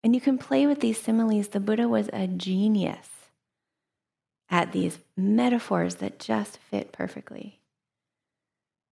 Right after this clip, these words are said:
So you can play with those. See when overcome, sleepiness is overcome, when restlessness is overcome,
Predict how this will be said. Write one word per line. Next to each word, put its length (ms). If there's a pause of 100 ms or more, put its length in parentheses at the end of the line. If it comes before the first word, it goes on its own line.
(280)
So 120
you 40
can 160
play 280
with 160
those. 260
See 480 (240)
when 560 (280)
overcome, 680
sleepiness 540
is 80
overcome, 680 (420)
when 340
restlessness 720
is 140
overcome, 640